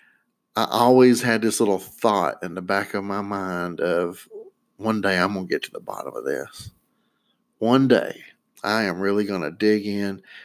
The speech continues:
and read that Bible and, and figure out some things." And then one time when I was, like, twenty-one, I did that.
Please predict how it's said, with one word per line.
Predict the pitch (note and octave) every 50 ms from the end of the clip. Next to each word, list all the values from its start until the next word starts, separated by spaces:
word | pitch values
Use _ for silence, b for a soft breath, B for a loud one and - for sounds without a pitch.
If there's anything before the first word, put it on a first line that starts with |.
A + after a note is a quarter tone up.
| B B -
and | - E2+ D#2+
read | F2+ G2 G#2 A#2 B2 B2
that | C3 C3+ C#3+ -
Bible | B2+ A#2+ A2+ A2 G#2+ G2+ G#2 G#2+ G#2+ G#2 - -
and, | F#2+ F#2+ F2+ F2 F2 - -
and | - F2 F2+ -
figure | - - B2 A2+ G#2+ A2 G#2+ G#2
out | G2+ F#2 F2+ F2
some | - - C#2 -
things." | - D2+ C#2 - - F#2 F2+ - - - - _ _ _ _ _ _ _ _ _ _ _ _ _
And | - - - - - - - - - _ A#2 B2+
then | C3 C3+
one | D#3+ D#3+
time | D#3+ D#3+ D3 C#3 C3+
when | B2+
I | A#2+ A#2
was, | A2+ G#2 F#2+
like, | G#2 G2 -
twenty-one, | - - - A#2+ A#2 A2+ A2 G#2 A2 A2 G#2+ G#2 G2
I | F#2 F#2+
did | F2+ G2+ G2 F2+ E2
that. | D#2+ C#2 A#1+ G1+ - -